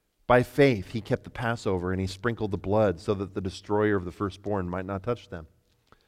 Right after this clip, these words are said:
By faith, the people crossed the Red Sea as on dry land, but the Egyptians, when they attempted to do the same, were drowned. By faith, the walls of Jericho fell down after they'd been encircled for seven days.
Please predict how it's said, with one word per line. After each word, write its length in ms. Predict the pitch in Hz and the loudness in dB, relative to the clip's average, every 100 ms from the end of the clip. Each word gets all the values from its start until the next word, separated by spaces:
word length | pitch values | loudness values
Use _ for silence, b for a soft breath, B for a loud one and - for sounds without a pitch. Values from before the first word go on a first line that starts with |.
| _ _ _ _ - | _ _ _ _ 4
By 140 | 139 | 6
faith, 480 | - 170 135 - - b b b b _ _ _ _ _ - | 6 6 4 0 -14 b b b b _ _ _ _ _ -2
the 120 | 123 | 0
people 320 | - 165 233 | 2 2 0
crossed 420 | - 156 160 - | 2 6 6 4
the 80 | 143 | 2
Red 220 | 131 135 | 6 6
Sea 360 | 104 - 139 131 | 4 0 4 6
as 120 | 117 | 6
on 180 | 117 120 | 4 2
dry 320 | 104 117 123 | 4 6 6
land, 480 | 117 120 120 107 92 | 6 4 4 2 0
but 120 | 117 | -2
the 100 | 113 | 0
Egyptians, 540 | 110 95 151 - 120 101 | 0 2 2 2 -6 -2
when 160 | 120 | 0
they 160 | 120 135 | 6 6
attempted 400 | 131 156 139 127 | 6 2 2 0
to 100 | 110 | 2
do 140 | 123 | 0
the 100 | 110 | 0
same, 320 | 101 135 135 117 | 0 2 2 2
were 120 | 107 | 0
drowned. 580 | 101 123 156 135 98 B B - | 2 4 4 4 0 B B 8
By 140 | 143 | 8
faith, 360 | 139 175 180 170 | 10 8 8 6
the 60 | 135 | 6
walls 360 | 139 180 156 | 12 12 12
of 120 | 135 - - | 4 -6 2
Jericho 320 | 185 170 151 | 4 6 4
fell 300 | - 147 135 | 8 6 8
down 380 | 131 127 120 B B | 8 6 4 B B
after 260 | - 147 - | 4 4 6
they'd 200 | 143 143 | 4 6
been 140 | 143 | 6
encircled 440 | 147 - 180 156 - | 4 4 4 4 0
for 140 | 131 | -2
seven 360 | 120 190 202 170 | 2 2 4 4
days. 500 | 170 190 143 90 - | 6 6 4 -2 -10